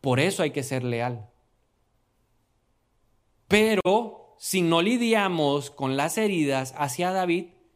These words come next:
el enemigo va a aprovechar para quebrar los cimientos.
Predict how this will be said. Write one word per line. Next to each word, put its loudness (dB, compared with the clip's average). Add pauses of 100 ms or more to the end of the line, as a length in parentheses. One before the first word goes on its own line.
(260)
el 0
enemigo 0
va 4
a 2
aprovechar -2
para 0
quebrar 0
los -4
cimientos. -4